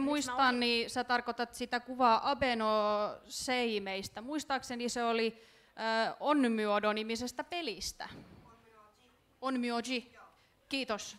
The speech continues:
Speaker 2: Täältä tuli oikeaa tietoa. Onmyoji-nimisestä pelistä. Abeno Seimei, eli tämä historian tunnetuin Onmyodon harjoittaja.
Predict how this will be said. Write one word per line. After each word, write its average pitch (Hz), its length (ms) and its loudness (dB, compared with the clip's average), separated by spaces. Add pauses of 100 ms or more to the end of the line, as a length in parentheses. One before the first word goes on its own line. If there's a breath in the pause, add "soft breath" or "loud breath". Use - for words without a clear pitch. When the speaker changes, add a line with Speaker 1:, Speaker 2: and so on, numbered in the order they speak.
Speaker 2:
Täältä 220 240 -2
tuli 196 240 -4
oikeaa 190 380 -2
tietoa. 180 420 -6
Onmyoji-nimisestä 214 1000 -2
pelistä. 196 560 -10 (180)
Abeno 233 340 -2
Seimei, 196 560 -4 (500 loud breath)
eli 196 160 -10
tämä 190 440 -4
historian 190 680 -6
tunnetuin 180 800 -8
Onmyodon 175 580 -8
harjoittaja. 175 600 -10